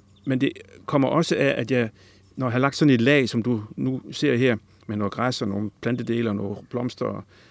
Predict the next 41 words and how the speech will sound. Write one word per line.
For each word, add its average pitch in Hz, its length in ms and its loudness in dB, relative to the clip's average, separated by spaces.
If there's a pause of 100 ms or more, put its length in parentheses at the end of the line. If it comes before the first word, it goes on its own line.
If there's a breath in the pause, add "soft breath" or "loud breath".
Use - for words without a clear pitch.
(260 soft breath)
æg-, - 220 -4
øh, 110 280 -6
hvad 107 100 -6
hedder 104 220 -4
det, 101 100 -6 (100)
ja, - 80 -6
æggeskaller 113 400 -4
er 101 40 -2
der 104 60 0
også, 117 220 -4
og 101 200 -8
løgskaller, 131 440 0 (380 soft breath)
så - 160 0
drysser 156 360 6
jeg 135 120 6
noget 127 220 4
jord 170 200 6
ovenpå. 107 320 -2 (1160)
Lidt, 131 280 2
øh, 113 100 4
lerholdigt 135 540 4
jord. 107 220 0 (340 soft breath)
Vi 147 60 2
har 147 140 2
en 127 80 4
meget 127 180 4
lerholdig 120 360 4
jord 123 160 4
her, 117 100 4
så 107 120 -4
det 120 100 0
er 143 40 2
bare 135 160 -2
at 117 60 -4
tage 131 120 -2
en 117 60 0
skovl 127 240 0
fuld 107 160 -6
og 98 80 -4
drysse - 200 -8
på, - 200 0